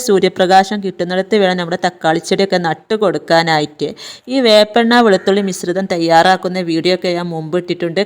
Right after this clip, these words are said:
കാണാത്തവരുണ്ടെങ്കിൽ അതൊക്കെ ഒന്ന് കണ്ടു നോക്കുക. ലിങ്ക് ഞാൻ ഡിസ്ക്രിപ്ഷനിൽ വെക്കുന്നുണ്ട്. കൃത്യമായ പരിചരണമൊക്കെ ഉണ്ടെങ്കിൽ ഇഷ്ടം പോലെ തക്കാളി നമുക്ക്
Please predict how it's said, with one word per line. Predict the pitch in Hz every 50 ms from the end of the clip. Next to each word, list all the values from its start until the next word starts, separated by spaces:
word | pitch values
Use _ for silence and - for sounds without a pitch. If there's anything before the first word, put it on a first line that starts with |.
| 202 190
കാണാത്തവരുണ്ടെങ്കിൽ | 170 160 165 160 - 175 175 180 175 170 165 156 160 165 196 196 165
അതൊക്കെ | 156 165 - 180 170
ഒന്ന് | 180 175 - 175
കണ്ടു | 160 156 147 170 180 180 170
നോക്കുക. | 156 151 143 _ 170 175 208 220 185
ലിങ്ക് | 170 165 165 165 196 196 180 180
ഞാൻ | 196 202 208
ഡിസ്ക്രിപ്ഷനിൽ | 208 - - - 202 202 - - 226 233 226 226
വെക്കുന്നുണ്ട്. | 220 220 - - 240 233 226 190 160 147 139 - _ _ _ _ _ _ _ _ _ _ _ _ _ _ _ _ _ _ _ _ _ _ _ _ _ _ _ _ _ _ _ _ _ _ _ _ -
കൃത്യമായ | 247 226 - - _ - 294 294 277 240 226 214 214 214 -
പരിചരണമൊക്കെ | - 180 175 175 190 185 190 190 202 208 208 190 202 - 202 196 180
ഉണ്ടെങ്കിൽ | 170 160 165 170 170 180 190 190 190
ഇഷ്ടം | - - _ _ _ - 269 262 226
പോലെ | 196 180 185 - 175
തക്കാളി | 165 - - - 160 175 185 180
നമുക്ക് | 165 160 160 180